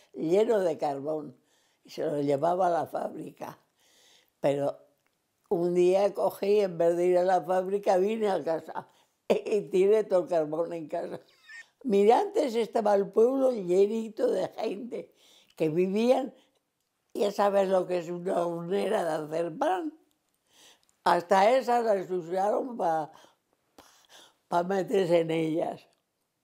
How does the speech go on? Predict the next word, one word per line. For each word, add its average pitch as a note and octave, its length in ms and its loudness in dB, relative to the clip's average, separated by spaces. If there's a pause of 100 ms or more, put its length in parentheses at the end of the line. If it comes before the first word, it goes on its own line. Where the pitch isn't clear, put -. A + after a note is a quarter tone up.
(1800)
Pero G3 520 0